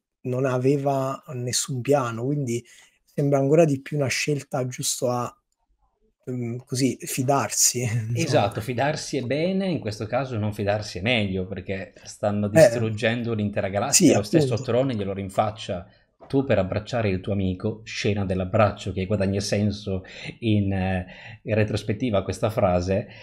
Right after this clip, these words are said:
Speaker 2: "tu per abbracciare il tuo amico hai condannato la tua galassia", perfino l'ammiraglio glielo sta dicendo.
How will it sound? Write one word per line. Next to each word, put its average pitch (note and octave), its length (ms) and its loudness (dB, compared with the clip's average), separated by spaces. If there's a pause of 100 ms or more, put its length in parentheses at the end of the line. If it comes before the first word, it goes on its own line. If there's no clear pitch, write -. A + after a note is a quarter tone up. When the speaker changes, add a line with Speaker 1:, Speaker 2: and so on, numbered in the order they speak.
(340)
Speaker 2:
"tu D#3 140 4
per A2 100 2
abbracciare G#2+ 380 2
il A2 80 0
tuo C3 80 0
amico A2 240 2
hai A2+ 100 2
condannato A2 800 0
la A2+ 100 0
tua G2+ 120 -2
galassia", G2 500 0
perfino C3+ 460 -2
l'ammiraglio A#2+ 520 2
glielo F2+ 180 -2
sta - 140 -6
dicendo. F#2 760 -2